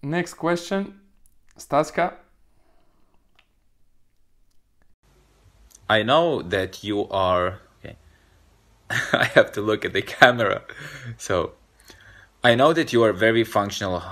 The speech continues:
Speaker 2: uh, guy and you have P H D and you wrote two books. So I'm wondering, what is the hardest chest workout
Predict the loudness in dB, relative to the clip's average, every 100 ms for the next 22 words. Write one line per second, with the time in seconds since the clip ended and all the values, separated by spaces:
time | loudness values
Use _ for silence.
0 | -6 -4 0 -2 -4 -6 0 4 6 4
1 | 0 -2 -2 -4 -4 0 0 -2 -8 -6
2 | -2 -2 -2 -2 -4 -6 -2 2 2 0
3 | -2 2 4 4 4 4 6 6 4 -2
4 | -4 -6 -16 -20 -20 -4 2 6 6 6
5 | 4 2 2 0 0 0 0 -4 -8 -8
6 | -6 -6 -4 0 0 -2 2 4 4 2
7 | 0 0 4 4 6 4 0 -2 -8 -4
8 | 0 0 -2 -2 0 0 0 0 0 -6